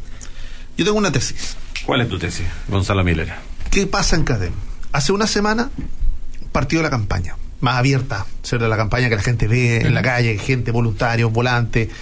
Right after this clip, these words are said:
Speaker 1: letreros, partió ya la campaña. De hecho, el viernes ya
Speaker 2: Sí, en re poco, a todo caso, volante en la calle.
Speaker 1: Está bien, pero, pero ya lo que hay es de lo, pasamos del cero a,
Speaker 2: Sí.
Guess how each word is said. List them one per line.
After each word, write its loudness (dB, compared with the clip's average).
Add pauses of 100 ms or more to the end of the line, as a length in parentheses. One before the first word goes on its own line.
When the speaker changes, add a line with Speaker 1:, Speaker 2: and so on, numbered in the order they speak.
(140)
Speaker 1:
letreros, 2
partió 0
ya -2
la -2
campaña. -4
De 0
hecho, -4
el -4
viernes 0
ya -2
Speaker 2:
Sí, -2
en 2
re 2
poco, 2
a 0
todo 0
caso, 0
volante 0
en -2
la 2
calle. 2
Speaker 1:
Está 4
bien, 2
pero, 2
pero 0
ya 0
lo 2
que 0
hay 0
es 2
de 2
lo, -2
pasamos 0
del 2
cero 0
a, 0
Speaker 2:
Sí. 2